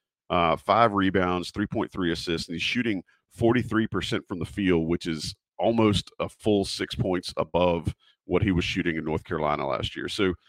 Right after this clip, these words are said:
you wonder if, if his usage rate maybe hasn't, uh, hasn't helped, uh,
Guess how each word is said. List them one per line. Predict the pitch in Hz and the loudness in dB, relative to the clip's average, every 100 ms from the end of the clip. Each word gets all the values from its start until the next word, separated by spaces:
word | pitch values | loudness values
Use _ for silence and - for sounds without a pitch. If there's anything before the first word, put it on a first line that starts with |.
| _ _ | _ _
you | 104 95 | 0 2
wonder | 135 165 110 | 6 6 6
if, | 87 87 - | 6 2 0
if | 85 | 0
his | 120 110 82 | 2 2 2
usage | 98 123 101 85 | -2 0 -2 0
rate | 85 85 - | 0 0 0
maybe | 90 90 85 82 | 0 0 2 2
hasn't, | 82 85 82 - | 2 0 -4 -6
uh, | - 78 - | -2 0 -2
hasn't | 92 82 - | -4 -8 -2
helped, | 110 104 - - | 4 4 2 -8
uh, | - _ _ _ _ | -10 _ _ _ _